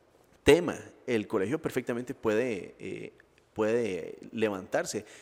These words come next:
Hay que cuidar mucho las ramas. Si usted es psicólogo o es un profesional de la salud, sí puede, pero si no, no.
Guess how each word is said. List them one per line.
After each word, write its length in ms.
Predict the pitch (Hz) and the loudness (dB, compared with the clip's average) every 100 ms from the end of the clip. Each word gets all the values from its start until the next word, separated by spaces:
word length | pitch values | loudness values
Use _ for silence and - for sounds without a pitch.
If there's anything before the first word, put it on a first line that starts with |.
| - - | -20 -12
Hay 80 | 151 | -10
que 120 | 226 | -4
cuidar 240 | 196 185 | 2 2
mucho 280 | 180 180 - | 0 -4 -4
las 180 | 175 117 | -4 -2
ramas. 400 | 117 156 139 69 | 0 0 -2 -6
Si 80 | - | -8
usted 200 | 110 143 | -6 -4
es 100 | 156 | -6
psicólogo 680 | 165 - 156 151 147 147 127 | -6 4 4 6 4 2 2
o 80 | 98 | -2
es 140 | - | -6
un 80 | 120 | -6
profesional 560 | 135 127 123 131 131 113 | -6 -6 -6 -4 -4 -2
de 180 | 110 | 0
la 220 | 110 117 123 | 2 0 0
salud, 300 | 127 123 131 | -2 -2 -4
sí 160 | - | -8
puede, 320 | 120 127 131 117 | -4 2 2 2
pero 160 | 98 | -4
si 120 | - | -10
no, 140 | 92 90 | -10 -8
no. 340 | 98 139 123 | -2 0 0